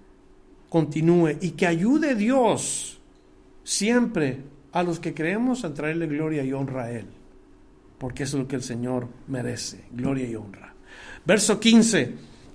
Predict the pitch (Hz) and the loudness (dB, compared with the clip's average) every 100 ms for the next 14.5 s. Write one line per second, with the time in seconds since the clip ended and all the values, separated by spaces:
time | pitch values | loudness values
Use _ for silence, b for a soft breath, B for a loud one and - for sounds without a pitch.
0 | - 220 285 277 262 262 262 - - 180 | 6 8 8 6 4 2 -2 -12 -2 0
1 | 180 170 233 240 233 196 175 180 160 160 | 0 6 6 8 8 6 6 4 2 2
2 | 220 220 214 180 165 - 220 226 220 214 | 2 2 2 2 0 2 4 4 2 -2
3 | 165 147 - - - 160 165 196 220 185 | -2 -2 -6 -16 -6 0 4 6 6 4
4 | 160 160 220 226 214 190 180 233 240 240 | 2 4 4 6 2 2 4 4 6 2
5 | 233 B B B - 170 170 175 170 165 | 2 B B B 6 6 6 2 2 0
6 | - 175 170 240 277 277 277 277 220 254 | 2 0 4 6 8 8 6 6 6 6
7 | 254 262 302 311 302 269 240 302 330 311 | 4 4 4 2 2 2 2 4 6 8
8 | 220 185 170 170 226 240 185 160 165 B | 6 6 2 2 4 2 2 0 -2 B
9 | B - 175 160 151 151 175 175 170 170 | B 2 4 6 4 6 6 6 4 2
10 | - - 143 139 131 117 107 - B B | -6 -2 6 8 8 6 0 -6 B B
11 | B B B - - 175 - 196 294 285 | B B B -6 -2 -2 0 0 2 2
12 | 269 269 247 254 247 247 247 247 247 240 | 2 2 2 4 2 2 0 2 4 4
13 | 233 220 220 226 - 214 226 226 220 214 | 2 2 2 2 0 0 0 2 2 4
14 | 226 220 214 208 | 4 4 4 0